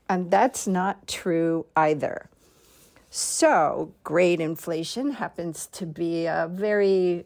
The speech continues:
favorite dead idea of mine. So we're gonna take this in two parts. Um, the term grade inflation's been used for many years,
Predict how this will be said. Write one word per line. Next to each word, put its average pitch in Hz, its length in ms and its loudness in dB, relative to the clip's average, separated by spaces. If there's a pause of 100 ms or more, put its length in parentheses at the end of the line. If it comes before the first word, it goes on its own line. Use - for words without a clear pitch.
favorite 226 640 -2
dead 151 240 0
idea 147 640 0
of 156 220 2
mine. 156 460 -2
So 180 200 4
we're 175 140 2
gonna 185 240 0
take 202 320 0
this 190 260 -2
in 170 120 -6
two 240 240 -6
parts. - 520 -8 (720)
Um, 165 380 2
the 214 120 4
term 370 600 2
grade 196 240 4
inflation's 185 720 0
been 180 220 0
used 180 420 -2
for 180 160 -2
many 180 320 0
years, 196 720 -2